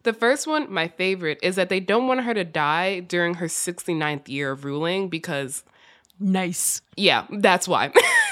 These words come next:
Speaker 1: The second is that they're trying to get Charles to abdicate the throne so it goes straight to William. But one of the kind of interesting wrinkles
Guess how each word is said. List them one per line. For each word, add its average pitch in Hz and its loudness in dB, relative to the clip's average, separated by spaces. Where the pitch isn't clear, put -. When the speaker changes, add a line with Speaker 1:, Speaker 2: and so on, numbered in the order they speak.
Speaker 1:
The 294 2
second 254 2
is 277 2
that 254 2
they're 262 6
trying 269 2
to 330 0
get 294 -2
Charles 202 0
to - -2
abdicate 160 -4
the 147 -6
throne 143 -6
so 165 0
it 156 -2
goes 156 -4
straight 147 -6
to - -8
William. 147 -4
But 381 2
one 294 0
of 403 -8
the 349 0
kind 269 2
of 233 0
interesting 226 -2
wrinkles 170 -6